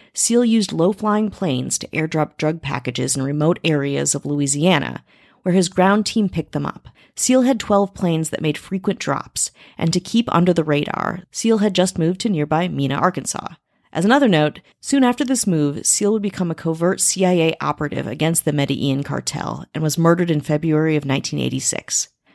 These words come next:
But the drug trafficking continued, with perhaps the involvement of then Governor Bill Clinton. Some thought that Kevin and Don may have unintentionally stumbled upon a drug drop and were killed as a result. Although the grand jury had announced that the boys' deaths may have been related to drug trafficking,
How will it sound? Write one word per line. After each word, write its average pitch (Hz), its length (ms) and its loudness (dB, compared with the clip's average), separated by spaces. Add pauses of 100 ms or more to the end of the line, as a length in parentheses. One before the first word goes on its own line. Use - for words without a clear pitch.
(140)
But 175 120 -2
the 190 60 2
drug 202 340 2
trafficking 226 500 0
continued, 170 600 -2 (200)
with 190 100 -6
perhaps 170 380 0
the 202 100 -2
involvement 160 520 2
of - 120 -10
then 151 220 2
Governor 139 560 0 (120)
Bill 139 220 0
Clinton. - 640 0 (260)
Some 240 300 4
thought 254 240 4
that - 160 -2
Kevin 180 280 2
and 190 140 4
Don 151 300 0
may 151 100 2
have 147 220 -2
unintentionally 170 720 2
stumbled 165 420 0
upon 147 280 -2
a 143 80 -2
drug 147 260 0
drop - 340 -4 (160)
and 165 220 2
were 175 80 2
killed 139 380 -2
as 139 120 -2
a 135 60 -4
result. - 540 -6 (360)
Although 254 200 2
the 302 100 2
grand 208 320 2
jury 170 260 0
had 165 100 0
announced 151 460 -2
that 143 100 -6
the 156 80 -4
boys' 151 300 0
deaths 151 340 0
may 156 140 0
have 147 100 0
been 147 120 -4
related 147 360 -2
to 147 80 -8
drug 196 240 2
trafficking, 143 640 -4